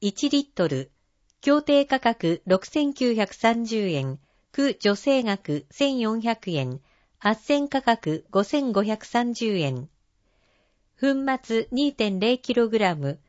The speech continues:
協定価格六千二百十五円。区助成額千三百円。斡旋価格四千九百十五円。粉末三点零キログラム。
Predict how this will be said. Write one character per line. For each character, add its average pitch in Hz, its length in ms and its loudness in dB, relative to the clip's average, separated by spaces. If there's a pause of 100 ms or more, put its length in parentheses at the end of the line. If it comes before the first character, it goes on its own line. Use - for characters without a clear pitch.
(420)
協 302 200 4
定 285 240 2
価 262 160 0
格 180 440 -2
六 190 200 2
千 285 260 0
二 233 100 -2
百 220 260 -2
十 240 260 0
五 190 180 0
円。 139 300 -4 (300)
区 262 220 0
助 208 180 0
成 262 260 2
額 170 460 -4
千 285 260 0
三 233 260 0
百 226 280 -2
円。 139 320 -4 (340)
斡 196 140 0
旋 277 340 -2
価 262 140 -2
格 165 440 -2
四 254 200 0
千 269 260 -2
九 226 220 0
百 180 280 -2
十 214 280 0
五 185 120 4
円。 135 300 -4 (880)
粉 269 240 0
末 254 480 -4
三 285 300 -2
点 196 260 0
零 247 160 2
キ 247 180 -2
ロ 240 140 2
グ 220 80 0
ラ 185 180 2
ム。 131 240 -8